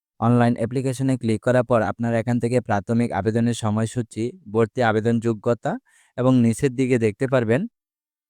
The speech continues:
অন্যান্য ছবি এবং জিপিএ সংক্রান্ত তথ্যাবলী দেওয়া থাকবে। আপনারা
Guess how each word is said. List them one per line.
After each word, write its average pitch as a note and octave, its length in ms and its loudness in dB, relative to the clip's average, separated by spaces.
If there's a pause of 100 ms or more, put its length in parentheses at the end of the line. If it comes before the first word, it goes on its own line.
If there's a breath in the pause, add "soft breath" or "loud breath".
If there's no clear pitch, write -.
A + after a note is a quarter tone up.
(140)
অন্যান্য B2 420 6
ছবি A2+ 380 2 (120)
এবং A2+ 280 2
জিপিএ A#2+ 340 0
সংক্রান্ত A#2+ 440 -2
তথ্যাবলী A2 560 -2
দেওয়া G#2 240 0
থাকবে। A#2 280 -4
আপনারা A2+ 300 -4